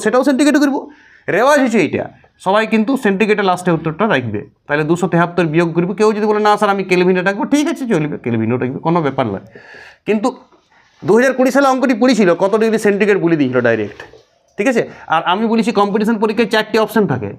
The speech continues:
তোমাকে টুপি পড়ায় এই অঙ্কটি, আর তিনশো ষাট ডিগ্রি সেন্টিগ্রেড দিয়ে দিবে ইচ্ছাকৃত, আর তোমার তিনশো ষাট যেই বেরিয়েছে তুমি সেন্টিগ্রেডে গোল মেরে ফেলবে, মানে তোমাকে, মানে ব্রেনের উপর খেলে তোমার,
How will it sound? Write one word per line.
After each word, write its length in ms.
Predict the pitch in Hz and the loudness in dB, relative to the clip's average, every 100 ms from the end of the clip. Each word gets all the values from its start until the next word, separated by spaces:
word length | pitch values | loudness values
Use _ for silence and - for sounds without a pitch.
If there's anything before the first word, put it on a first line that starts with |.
| - - | -16 -6
তোমাকে 200 | 180 185 185 | -2 0 0
টুপি 160 | 202 220 | 0 0
পড়ায় 180 | 165 147 | 2 2
এই 40 | 123 | 0
অঙ্কটি, 260 | 104 - 101 - - - | -4 -6 -8 -14 -10 -6
আর 60 | 156 | -4
তিনশো 240 | 220 233 233 - | 0 0 0 0
ষাট 140 | 214 196 | -2 0
ডিগ্রি 160 | 214 220 | 0 0
সেন্টিগ্রেড 300 | 214 196 185 | 0 2 0
দিয়ে 100 | 147 | 0
দিবে 120 | 123 151 | 0 -2
ইচ্ছাকৃত, 340 | 165 120 107 - - _ _ _ _ _ _ 147 | -2 -4 -4 -8 -14 _ _ _ _ _ _ -6
আর 60 | 226 | -2
তোমার 160 | 233 240 | 0 2
তিনশো 220 | 269 233 254 | 2 2 0
ষাট 100 | 247 | 0
যেই 120 | 277 294 | 2 4
বেরিয়েছে 260 | 294 294 294 | 4 2 0
তুমি 100 | 254 226 | 0 0
সেন্টিগ্রেডে 300 | 202 180 156 | 0 2 2
গোল 80 | 139 | 2
মেরে 120 | 123 117 | 0 -2
ফেলবে, 220 | 98 107 - _ _ _ _ _ _ 202 | -8 -10 -12 _ _ _ _ _ _ -2
মানে 120 | 247 262 | 0 2
তোমাকে, 240 | 285 302 277 151 220 202 | 2 2 0 -2 0 2
মানে 140 | 240 247 165 180 | 2 0 0 0
ব্রেনের 260 | 247 294 311 | 2 2 2
উপর 100 | 254 - | 2 0
খেলে 140 | 160 139 | 0 0
তোমার, 180 | 107 | -2